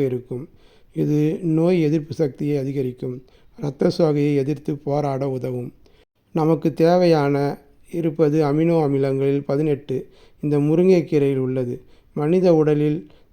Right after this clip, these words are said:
தயாரிக்கப்பட்ட ஏதாவது எந்த எட்டு வகை அத்தியாவசிய அமினோ அமிலங்கள் அசைவ உணவுகள் மட்டுமே கிடைக்கும். அந்த எட்டு அமிலங்களையும் கொண்ட ஒரே சைவ உணவு முருங்கைக்கீரை தான். ஒரு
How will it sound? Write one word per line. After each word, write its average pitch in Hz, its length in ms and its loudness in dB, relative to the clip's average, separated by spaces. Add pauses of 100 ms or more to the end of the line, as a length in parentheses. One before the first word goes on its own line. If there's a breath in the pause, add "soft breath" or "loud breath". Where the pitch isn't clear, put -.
தயாரிக்கப்பட்ட 156 920 0 (220)
ஏதாவது 165 280 2 (140)
எந்த 165 180 0 (160)
எட்டு 156 180 -2
வகை 156 300 4 (100)
அத்தியாவசிய 165 680 -2
அமினோ 156 320 -2
அமிலங்கள் 135 480 -4 (480 soft breath)
அசைவ 180 580 0
உணவுகள் 151 440 2
மட்டுமே 139 340 -2
கிடைக்கும். 131 460 -6 (400 soft breath)
அந்த 147 240 0 (180)
எட்டு - 320 -4 (100)
அமிலங்களையும் 151 580 2
கொண்ட 131 260 -2
ஒரே 139 240 0 (140)
சைவ 143 260 0 (120)
உணவு 127 280 -2
முருங்கைக்கீரை 127 640 -4
தான். 127 180 -10 (640 soft breath)
ஒரு 151 160 2